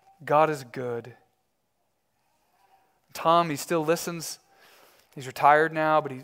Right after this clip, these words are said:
still <laughs> listens to sermons and prays for me. Almost every Sunday, I get a text message at six thirty. <laughs> Praying for you.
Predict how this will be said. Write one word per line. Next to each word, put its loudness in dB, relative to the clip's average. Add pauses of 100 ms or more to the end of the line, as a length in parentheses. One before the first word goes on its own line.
still -8
<laughs> -10
listens -8
to -8
sermons -4
and -12
prays -8
for -10
me. -16 (680)
Almost -2
every -2
Sunday, -2
I -2
get -6
a -12
text -10
message -12
at -16
six -18
thirty. -14 (960)
<laughs> -20
Praying -4
for -14
you. -18